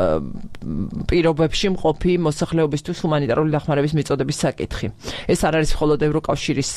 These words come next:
ასე ვთქვათ, საფიქრალი, მაგრამ არის მისთვის ერთ-ერთი მთავარი, ა, საკითხი. და, ა, საკუთრივ, ა, როგ-, ისევე როგორც, ა, ნატოს მომავალ სამიტზე ერთ-ერთი მთავარი თემა იქნება, ა,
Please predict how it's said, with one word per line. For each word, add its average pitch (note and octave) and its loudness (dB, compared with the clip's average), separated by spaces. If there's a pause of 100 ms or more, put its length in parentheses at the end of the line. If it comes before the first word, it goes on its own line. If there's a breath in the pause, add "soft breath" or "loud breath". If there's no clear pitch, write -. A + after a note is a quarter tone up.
ასე - -4
ვთქვათ, - -4
საფიქრალი, D#3 0
მაგრამ D#3 2
არის D3 2
მისთვის D3+ 0
ერთ-ერთი C#3+ 0
მთავარი, C3+ 2
ა, G2 0
საკითხი. - -6 (1200 loud breath)
და, B3+ 2 (100)
ა, - 2
საკუთრივ, A#3 0
ა, D3+ 4 (520)
როგ-, F#3 0
ისევე A3 2
როგორც, F3+ 0
ა, D3+ 2 (120)
ნატოს D#3 0
მომავალ D3+ 4
სამიტზე E3 2
ერთ-ერთი C#3+ -2
მთავარი C3+ 2
თემა B2 2
იქნება, B2 2
ა, - -4